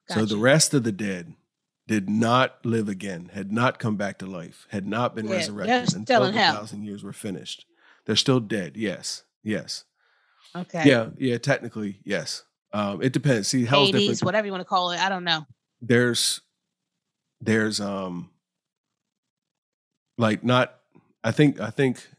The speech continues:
Speaker 1: maybe it's hellfire. Um, I have to, I have to remind myself or, or sharpen up, but there is the grave. And then there is the lake of fire.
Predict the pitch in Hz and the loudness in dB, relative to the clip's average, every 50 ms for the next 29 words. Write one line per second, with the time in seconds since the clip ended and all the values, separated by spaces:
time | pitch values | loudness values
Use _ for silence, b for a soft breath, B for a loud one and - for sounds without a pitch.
0 | _ _ - - 110 113 110 104 - - - 117 110 104 - - 101 95 90 85 | _ _ -6 -4 -2 -2 -2 -2 -4 -6 -4 -4 -4 -4 -4 -6 -4 -4 -4 -4
1 | 73 - - _ _ _ _ _ _ _ _ _ _ _ _ - 98 98 95 98 | -6 -10 -16 _ _ _ _ _ _ _ _ _ _ _ _ -8 -6 -6 -4 -4
2 | 92 92 92 90 90 90 - _ _ _ _ - 101 95 - 82 78 - _ _ | -6 -8 -8 -10 -12 -14 -16 _ _ _ _ -10 -10 -10 -10 -12 -16 -16 _ _
3 | _ - 104 104 - - - - 82 82 85 82 67 - - 87 90 87 - - | _ -10 -8 -8 -8 -8 -10 -8 -8 -10 -10 -10 -8 -8 -8 -8 -10 -16 -18 -18
4 | - - - _ - - - - 98 87 - 95 92 82 78 - 95 87 82 - | -18 -20 -18 _ -12 -10 -6 -6 -6 -6 -6 -8 -12 -12 -12 -10 -8 -10 -10 -10
5 | _ _ _ _ _ _ _ _ _ _ _ _ _ _ _ - B B B B | _ _ _ _ _ _ _ _ _ _ _ _ _ _ _ -20 B B B B
6 | B B B B - 123 123 127 127 104 131 131 117 104 131 104 113 110 98 80 | B B B B 0 4 4 4 6 6 4 2 2 2 -2 -2 0 -2 -4 -4
7 | - - - - - _ _ _ _ _ _ _ _ _ _ _ _ _ _ _ | -6 -12 -20 -20 -20 _ _ _ _ _ _ _ _ _ _ _ _ _ _ _
8 | _ _ _ _ _ _ _ b b b b b b b b _ _ _ _ _ | _ _ _ _ _ _ _ b b b b b b b b _ _ _ _ _
9 | _ _ - - 120 113 104 104 110 117 127 123 120 113 113 110 80 - 110 110 | _ _ -4 0 4 4 4 4 4 4 4 4 4 4 2 0 -2 -4 -6 -8
10 | 104 101 110 107 107 107 98 107 98 - - 98 90 87 - - - | -8 -8 -8 -8 -8 -8 -8 -10 -12 -6 -4 -4 -4 -4 -6 -12 -18